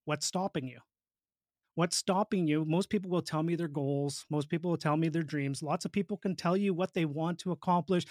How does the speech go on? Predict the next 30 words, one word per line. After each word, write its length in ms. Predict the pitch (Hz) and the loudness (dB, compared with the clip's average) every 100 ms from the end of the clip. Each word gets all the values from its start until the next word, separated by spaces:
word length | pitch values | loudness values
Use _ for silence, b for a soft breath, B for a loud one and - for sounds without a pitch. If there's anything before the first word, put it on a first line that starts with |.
| B B 170 | B B -2
Lots 160 | 170 | -2
of 60 | - | -2
people 240 | 180 180 | -2 -2
tell 200 | 165 165 | 0 2
you 60 | 170 | 2
what 160 | 165 147 | 0 0
they've 200 | 151 127 | -2 2
done. 400 | 190 208 208 180 | 2 2 2 0
They 140 | 156 | -2
can 160 | 147 135 | -4 -2
tell 140 | 175 | 0
you 100 | 175 | 2
their 140 | 160 131 | 2 2
vision 400 | 165 180 180 156 | 2 2 2 0
in 100 | 139 | -2
five 520 | - 165 170 175 143 | 0 2 2 2 -2
years, 440 | 160 135 - - - _ _ _ | -4 -6 -8 -12 -12 _ _ _
right? 280 | 131 135 180 B B B B | -6 -6 -6 B B B B
And 100 | 165 | 2
then 100 | 160 | 4
I'll 120 | 160 160 | 4 4
ask 200 | 160 - | 2 -2
the 60 | |
question 320 | 175 165 - | 0 0 2
is, 120 | 165 185 | 2 2
"Okay, 320 | - 285 143 - | 2 -2 -2 -6
so 160 | - 147 | -2 0
what's 200 | 165 - | 0 0
stopping 400 | 175 180 156 | 0 0 -2
you?" 140 | 135 | -8